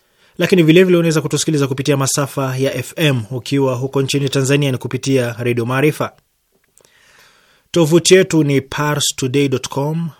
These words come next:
mkwaju S W. Kumbuka mpenzi msikilizaji, una fursa ya kushiriki matangazo haya kwa kututumia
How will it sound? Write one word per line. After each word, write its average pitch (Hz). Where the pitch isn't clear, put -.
mkwaju 117
S 127
W. 104
Kumbuka 135
mpenzi 151
msikilizaji, 156
una 151
fursa 165
ya 151
kushiriki 147
matangazo 127
haya 143
kwa 131
kututumia 131